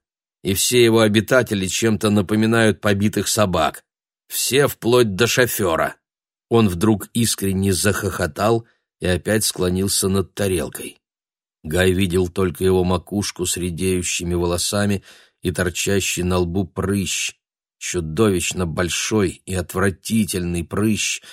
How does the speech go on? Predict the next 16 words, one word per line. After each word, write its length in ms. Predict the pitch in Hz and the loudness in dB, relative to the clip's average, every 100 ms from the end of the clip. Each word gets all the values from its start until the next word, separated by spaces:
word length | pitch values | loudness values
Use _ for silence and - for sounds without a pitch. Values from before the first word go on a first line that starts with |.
| - _ - | -20 _ -8
который 340 | 92 104 101 | -2 0 0
как-то 360 | - 101 - 98 | 0 -2 -2 0
не 160 | 98 | 2
бросался 640 | 98 110 - 117 107 - 98 | 2 2 2 2 2 0 -2
в 60 | |
глаза 420 | 95 104 92 110 | 0 0 2 0
с 100 | 104 | 0
момента 460 | 98 95 101 90 95 | 0 0 0 0 -2
встречи 460 | - 101 104 - 98 | -4 -2 -2 -2 -4
в 60 | |
ресторане, 680 | 95 - 101 98 117 117 117 - - _ _ - | -2 -4 -2 0 2 2 -2 -6 -20 _ _ -8
зато 420 | 78 95 85 98 | 0 0 2 0
теперь 460 | - 87 87 107 92 | 0 -4 2 2 2
буквально 580 | 95 - 101 101 98 | 0 0 0 2 0
притягивал 920 | 90 95 92 - 104 104 90 92 92 85 | -2 -4 -6 -6 -2 0 0 0 0 0
взгляд. 580 | 76 82 92 85 - | -4 -2 0 -2 -4